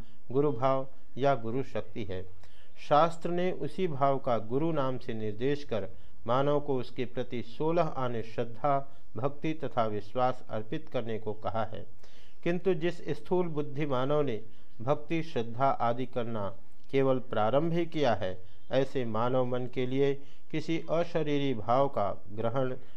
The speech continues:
स्पर्श तथा उससे प्यार करना संभव नहीं है। इसीलिए शास्त्र ने दीक्षा प्रदाता मानव की गुरु रूप से भक्ति करने को कहा है। अतः जो यह कहते हैं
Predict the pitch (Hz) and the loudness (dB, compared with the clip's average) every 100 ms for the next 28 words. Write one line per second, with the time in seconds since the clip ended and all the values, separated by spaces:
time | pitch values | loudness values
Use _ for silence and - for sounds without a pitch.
0 | - 127 117 - 147 135 147 143 - - | -2 -2 -2 2 4 4 0 -2 -2 -2
1 | - 143 156 151 160 160 160 156 151 135 | -2 0 2 2 2 -2 -2 -2 0 2
2 | 151 151 139 123 117 110 107 104 120 110 | 2 2 0 0 -2 -2 -2 -2 0 0
3 | 95 127 101 90 - - - - - 147 | 0 0 -2 -2 -2 -2 -4 -2 -2 0
4 | 170 160 143 135 143 147 143 139 147 151 | 0 2 0 2 2 2 2 0 0 0
5 | 151 - - - 131 156 156 185 180 147 | -2 -2 -2 -2 0 0 2 2 2 2
6 | 139 131 131 120 110 127 131 131 135 135 | 4 2 2 2 2 0 0 0 -2 -2
7 | 139 - - - 131 160 180 160 147 - | -2 -2 -2 -2 0 2 2 2 0 0
8 | 143 113 123 - - 143 113 110 131 - | 0 0 0 -2 -2 -2 0 0 0 0
9 | 110 98 98 92 95 92 - - - - | 0 0 0 0 0 -2 -2 -2 -2 0
10 | 131 156 143 120 151 147 139 - 135 139 | 0 2 2 2 2 2 2 2 0 0
11 | 170 135 104 | 0 0 0